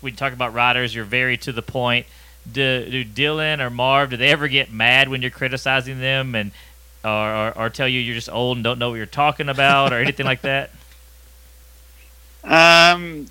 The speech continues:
Speaker 2: no, they don't. I'm sure they get mad and frustrated when, uh, you know, I tell them stuff like, uh,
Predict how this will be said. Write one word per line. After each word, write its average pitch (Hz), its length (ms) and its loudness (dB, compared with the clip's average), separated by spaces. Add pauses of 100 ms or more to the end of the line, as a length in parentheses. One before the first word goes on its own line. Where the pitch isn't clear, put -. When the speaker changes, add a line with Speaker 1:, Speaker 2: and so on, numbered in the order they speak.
Speaker 2:
no, 214 400 6
they 175 220 4
don't. 170 680 -2 (260)
I'm 160 160 -2
sure 214 260 0
they 170 140 4
get 135 160 4
mad 127 320 4
and 127 100 -10
frustrated 151 560 -8
when, 127 260 -8
uh, 117 340 -2 (520)
you 127 120 -12
know, 113 420 -8 (840)
I 113 140 2
tell 131 300 2
them 131 220 -6
stuff 131 480 -2
like, 117 300 -4
uh, 104 560 -4